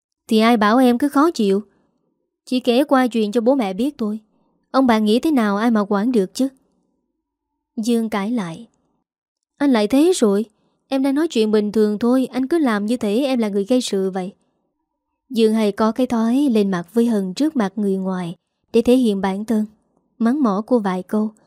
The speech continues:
mỉa mai vài lời, dạy dỗ với hạch sách cô suốt mỗi khi hai vợ chồng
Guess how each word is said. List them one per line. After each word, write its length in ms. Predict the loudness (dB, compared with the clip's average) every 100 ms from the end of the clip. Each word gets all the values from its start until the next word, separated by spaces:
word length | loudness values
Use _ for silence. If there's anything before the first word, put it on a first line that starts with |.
| _ _ -2
mỉa 180 | 0
mai 240 | 2 2 2
vài 260 | 0 -2
lời, 320 | -2 -2 -4 -8 _ _ _ -2
dạy 260 | 2 2 2
dỗ 220 | 2 0
với 160 | 0
hạch 180 | -2 -4
sách 200 | -4 -8 -4
cô 220 | -2 -2
suốt 340 | -2 -2 -2 -2
mỗi 200 | -4 -4
khi 180 | -2 -2
hai 200 | -2 -2
vợ 180 | -4 -4
chồng 320 | -4 -6